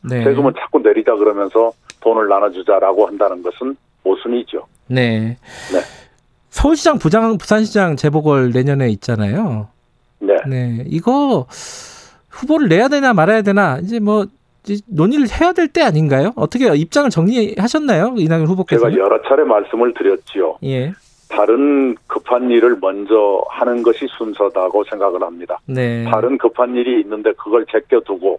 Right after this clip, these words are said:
Speaker 1: 네.
Speaker 2: 후보를 낼 거냐 말 거냐 가지고
Speaker 1: 예.
Speaker 2: 당내에서 갑론을박한다면
Speaker 1: 네.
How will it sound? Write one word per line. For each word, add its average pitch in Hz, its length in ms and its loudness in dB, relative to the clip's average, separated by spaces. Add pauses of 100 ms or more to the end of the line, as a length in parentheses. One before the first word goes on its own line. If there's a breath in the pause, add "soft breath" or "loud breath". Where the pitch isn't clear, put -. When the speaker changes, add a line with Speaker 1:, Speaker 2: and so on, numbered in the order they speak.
Speaker 1:
네. 117 560 -4
Speaker 2:
후보를 123 440 2
낼 107 220 4
거냐 131 280 2
말 101 240 0
거냐 104 320 0
가지고 98 600 0
Speaker 1:
예. 120 200 -8
Speaker 2:
당내에서 110 720 0
갑론을박한다면 104 1400 -2
Speaker 1:
네. 113 460 -6